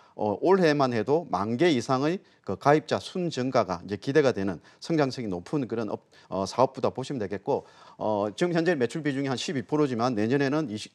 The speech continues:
십구 프로, 이십 프로 가까이 올라갈 것으로 보고 있습니다. 그리고 끝으로 이 동종의 국내 주요 소프트웨어 업체들은, 어, 주가가 여러분들 뭐 엔에이치엔 한국 사이버,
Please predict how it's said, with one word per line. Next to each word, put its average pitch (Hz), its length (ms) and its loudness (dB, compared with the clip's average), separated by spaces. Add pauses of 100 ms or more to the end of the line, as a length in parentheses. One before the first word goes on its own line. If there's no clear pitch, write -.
십구 - 340 -10
프로, 127 300 -2 (200)
이십 - 240 -6
프로 135 140 -2
가까이 107 280 -2
올라갈 107 340 0
것으로 113 280 -10
보고 90 200 -4
있습니다. 78 360 -12 (440)
그리고 170 200 4
끝으로 190 340 4
이 156 360 6
동종의 190 760 6
국내 160 500 2 (120)
주요 156 200 -2
소프트웨어 185 460 4
업체들은, 127 720 2 (360)
어, 107 220 -2
주가가 160 380 4
여러분들 139 540 2
뭐 113 280 0 (180)
엔에이치엔 151 420 2
한국 147 240 -4
사이버, 139 460 2